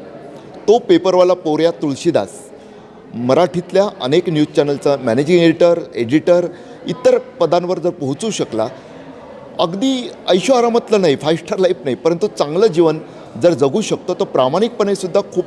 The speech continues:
करता येतं. होम लोनचं घर, पण चांगलं घर शक्य होतं. फक्त एकच मला वाटतं, जोखड नको,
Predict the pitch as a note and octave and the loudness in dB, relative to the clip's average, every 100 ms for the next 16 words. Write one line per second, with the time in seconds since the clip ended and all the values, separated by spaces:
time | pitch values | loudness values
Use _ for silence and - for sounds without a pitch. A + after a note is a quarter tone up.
0 | - C3 A#2 A#2+ A2 D3+ D3 - - - | 0 0 2 0 0 -4 -6 -14 -18 -12
1 | - F3 A3 C4+ A#3 B3 A#3 - - C#3+ | 0 0 2 0 2 0 0 -6 -16 0
2 | D#3 G3 - - - E3+ - B2 D3+ D#3+ | 2 2 -4 -16 -6 -4 0 0 0 0
3 | D#3+ D#3+ - - - G#3+ G#3 - A4+ D#3 | -2 -6 -20 -20 -4 -4 -2 4 4 4
4 | D3 D#3+ - - - - - - - E3 | -2 -6 -12 -20 -20 -16 -4 -4 -2 -4
5 | A2 - - - - F#3+ A3+ E3+ D#3+ C3+ | -4 -8 -20 -14 -2 0 0 0 2 2
6 | A#2 E3+ F#3 - A#2+ B2 E3+ E3+ A#3+ F3 | 0 -8 -10 -14 -2 2 2 4 0 0
7 | D3 B2+ | -2 -4